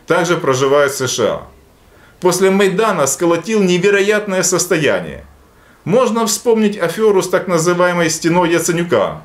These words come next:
на границе с Россией, на которую были выделены из бюджета, а затем успешно разворованы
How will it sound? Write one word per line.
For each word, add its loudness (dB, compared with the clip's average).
на -2
границе 0
с -4
Россией, -4
на -2
которую 0
были 2
выделены 0
из 0
бюджета, -2
а -2
затем 0
успешно -2
разворованы 0